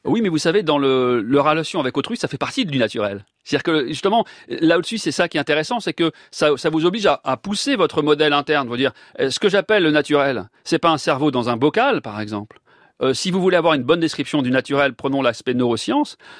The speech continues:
le cerveau sans le corps, il fait pas grand-chose, et le cerveau dans un corps sans interaction avec d'autres cerveaux dans d'autres corps, il fait pas grand-chose. Pas de langage, pas de conscience, euh,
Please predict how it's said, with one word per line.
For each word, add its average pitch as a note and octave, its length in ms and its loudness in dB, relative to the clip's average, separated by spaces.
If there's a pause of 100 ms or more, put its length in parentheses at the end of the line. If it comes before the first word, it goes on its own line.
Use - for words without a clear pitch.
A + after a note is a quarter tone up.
le D3 140 4
cerveau F3 380 2
sans E3 160 0
le D3+ 40 0
corps, D3+ 200 2
il A#2 60 -6
fait A#2 100 -6
pas A2+ 100 0
grand-chose, C3 460 -4 (400)
et C#3+ 100 4
le F3+ 140 6
cerveau F3+ 320 2
dans D#3+ 180 2
un D#3 60 2
corps F3 260 2
sans G#3 220 -2
interaction E3+ 420 0
avec C3+ 160 0
d'autres G3 280 2
cerveaux D#3 340 0
dans B2 100 -2
d'autres C#3+ 240 -4
corps, B3+ 160 2
il F3+ 80 -4
fait C#3+ 80 0
pas G#3+ 140 2
grand-chose. F#3+ 400 -2 (180)
Pas D#3 140 2
de C3 80 -4
langage, D#3+ 500 2
pas D#3+ 140 0
de - 40 -10
conscience, F3 600 0
euh, B2+ 120 0